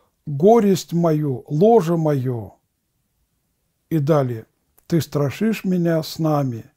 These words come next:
и видениями пугаешь меня". То есть, с одной стороны, он не может уснуть, он всё время ворочается, и так до утра. С другой стороны, если он забывается сном,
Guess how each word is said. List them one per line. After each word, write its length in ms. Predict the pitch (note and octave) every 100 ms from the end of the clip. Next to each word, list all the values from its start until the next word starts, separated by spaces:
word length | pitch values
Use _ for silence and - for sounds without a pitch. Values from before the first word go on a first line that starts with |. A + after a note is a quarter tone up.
| _ _ _
и 80 | E3
видениями 800 | C#3 C#3+ B2 E3+ E3 D3 B2+ A#2+
пугаешь 560 | A#2+ C3 A#2+ B2+ G#2+ -
меня". 380 | G#2+ G2+ F#2 B2+ _ _ _ _ _ _ _ _ _ _ _ _ _ -
То 100 | D3
есть, 120 | -
с 40 |
одной 240 | E3+ G#3 B3+
стороны, 320 | G3+ F#3+ G#3+
он 120 | G3+
не 80 | F3
может 320 | F#3 G3+ -
уснуть, 480 | F#3+ - G#3 F3+ C#3
он 320 | B2+ B2 A#2+
всё 160 | A#2 D3
время 260 | D3+ F3
ворочается, 920 | D3+ C#3+ C#3+ F#3 - F#3+ E3 F#3 F#3+ G3+ _ _ _ _ -
и 80 |
так 320 | D#3+ F#3 F#3 D3
до 140 | E3
утра. 400 | E3 D3 B2 G2+ _ _ _ _ _ - - _ _
С 160 | C#3 C3+
другой 340 | E3 E3+ A#3+
стороны, 420 | - F#3 F#3 F3+
если 460 | A#3 G3+ F#3 F#3+ F3+
он 240 | F#3 E3+
забывается 760 | C#3 D#3 F3 F3+ F#3 D#3+ - D3+
сном, 640 | - F3 F#3+ G#3+ A#3+ A#3+